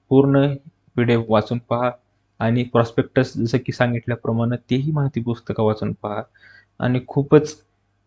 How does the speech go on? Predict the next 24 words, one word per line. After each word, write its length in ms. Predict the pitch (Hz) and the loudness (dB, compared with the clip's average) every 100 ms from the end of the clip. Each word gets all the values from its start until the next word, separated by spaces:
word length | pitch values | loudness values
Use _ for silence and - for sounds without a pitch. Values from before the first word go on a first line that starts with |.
| _ - | _ -4
कृषी 240 | - 139 175 | 0 2 2
शिक्षण 360 | 170 147 156 | 0 -4 -2
क्रम 200 | 143 143 143 139 | 4 4 4 0
विद्यार्थी 360 | 135 139 127 | 0 0 0
मित्रांनो, 360 | 131 127 123 123 | -2 0 -2 -4
खूपच 300 | - 120 127 107 | -4 -6 -4 -6
आता, 260 | 110 120 120 _ _ _ _ - | 0 0 0 _ _ _ _ -6
अ, 120 | 117 113 | -6 -4
त्याविषयी 480 | 123 120 117 123 117 | -2 -2 0 -2 -2
स्पर्धा 360 | 117 120 113 120 | -2 -2 0 0
परीक्षेमध्ये 720 | - 110 - 117 113 107 110 | -2 -4 -4 -4 -4 -2 -6
कृषी 360 | _ 110 120 | _ -6 -6
शिक्षण 280 | 113 107 117 | -10 -10 -10
क्रमासाठी 540 | 110 113 110 117 117 113 | -6 -6 -6 -4 -6 -6
खूपच 360 | - - 113 113 | -12 -4 -4 -2
मागणी 360 | 107 104 107 | -2 -2 -2
आहे. 300 | 107 110 113 113 _ _ _ - _ | -4 -4 -6 -8 _ _ _ -20 _
महाराष्ट्र 360 | 113 113 117 120 | 0 2 0 -2
सरकारच्या 420 | 117 - 113 123 _ | -2 0 0 -2 _
खूपच 240 | 120 127 | -2 -2
जागा 360 | 117 120 110 110 | 2 4 4 2
येतात 200 | 107 110 110 | 0 -2 -2
विद्यापीठात 500 | 110 117 107 117 107 _ _ _ _ | 0 0 2 0 -2 _ _ _ _
आणि 380 | 107 107 120 | -4 -2 -2